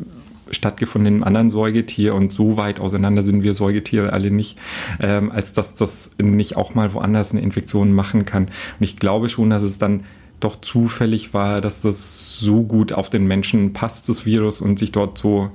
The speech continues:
heimelig fühlt und so gut vermehrt werden kann.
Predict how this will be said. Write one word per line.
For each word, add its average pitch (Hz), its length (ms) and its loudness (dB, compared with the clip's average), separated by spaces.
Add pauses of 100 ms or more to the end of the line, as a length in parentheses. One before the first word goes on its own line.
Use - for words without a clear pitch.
(540)
heimelig 107 360 0
fühlt 104 280 0
und 95 80 -2
so 104 140 0
gut 107 180 -2
vermehrt 98 340 0
werden 110 200 0
kann. 104 260 -2